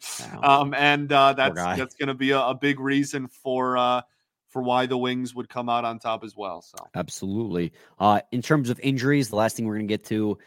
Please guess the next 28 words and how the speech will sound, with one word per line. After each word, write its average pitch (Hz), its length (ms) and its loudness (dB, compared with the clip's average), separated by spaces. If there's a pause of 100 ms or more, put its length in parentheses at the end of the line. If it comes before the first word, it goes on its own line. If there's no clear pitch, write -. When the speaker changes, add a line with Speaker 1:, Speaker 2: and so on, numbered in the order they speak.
(180)
Speaker 1:
uh, 95 200 0
C 135 300 -4
B 120 220 -2
S 117 160 2
Sports - 760 0 (460)
has 104 500 2 (340)
Jake 123 360 -2
Ottinger 135 680 0
as 101 260 -2 (140)
day-to-day 107 580 -2
with 101 180 -6
an 87 120 -10
illness. 113 380 -4
A - 40 -10
lot 87 100 0
of 78 160 -16
bugs 98 300 -2
going 104 240 -2
around 104 360 -2
this 101 140 -8
time 107 220 -6
of 104 60 -6
year. 104 340 -6 (100)
Speaker 2:
Yeah. 90 200 -12
Speaker 1:
Uh, 85 200 -4
that 104 220 -2
was 104 240 -4
on, 87 440 -6